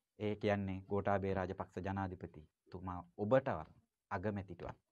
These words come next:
ත්‍රිවිධ හමුදාපතිවරුටවත් නීතිපතිවරයාටත් මට කළ හැකි දෙයක් නෑ. මොකද මම දන්ත ධාතුන් වහන්සේට මේ වෙනකොටත් මගේ මුළු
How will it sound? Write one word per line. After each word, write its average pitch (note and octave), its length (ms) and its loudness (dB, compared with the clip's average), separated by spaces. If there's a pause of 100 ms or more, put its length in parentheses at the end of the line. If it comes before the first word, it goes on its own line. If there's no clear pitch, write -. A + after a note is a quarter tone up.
(300)
ත්‍රිවිධ G#2+ 360 0
හමුදාපතිවරුටවත් G#2+ 1000 0 (760)
නීතිපතිවරයාටත් E2+ 920 -8 (2000)
මට G#2+ 300 0
කළ A2 220 2
හැකි G2 260 -2
දෙයක් F2 220 -4
නෑ. - 220 -16 (1300)
මොකද F#2 260 -10 (760)
මම G2 200 -2
දන්ත G2 300 -2
ධාතුන් G2+ 400 0
වහන්සේට A2 400 -4
මේ G#2 220 -2
වෙනකොටත් G#2 460 -4
මගේ G#2 400 -2
මුළු G2+ 320 -2